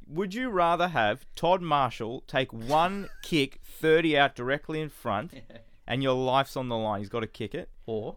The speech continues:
Speaker 1: or you yourself
Speaker 2: Yeah.
Speaker 1: get five,
Speaker 2: I'm backing
Speaker 1: five
Speaker 2: myself
Speaker 1: kick, hang
Speaker 2: for
Speaker 1: on,
Speaker 2: five
Speaker 1: you
Speaker 2: every
Speaker 1: get
Speaker 2: day of the
Speaker 1: five
Speaker 2: week.
Speaker 1: and you gotta kick one of them.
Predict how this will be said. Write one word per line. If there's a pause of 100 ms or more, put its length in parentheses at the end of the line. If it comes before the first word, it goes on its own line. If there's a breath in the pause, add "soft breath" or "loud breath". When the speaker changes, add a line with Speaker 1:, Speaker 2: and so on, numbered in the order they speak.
(140)
Speaker 1:
or
you
yourself
Speaker 2:
Yeah. (240)
Speaker 1:
get
five,
Speaker 2:
I'm
backing
Speaker 1:
five
Speaker 2:
myself
Speaker 1:
kick,
hang
Speaker 2:
for
Speaker 1:
on,
Speaker 2:
five
Speaker 1:
you
Speaker 2:
every
Speaker 1:
get
Speaker 2:
day
of
the
Speaker 1:
five
Speaker 2:
week.
Speaker 1:
and
you
gotta
kick
one
of
them.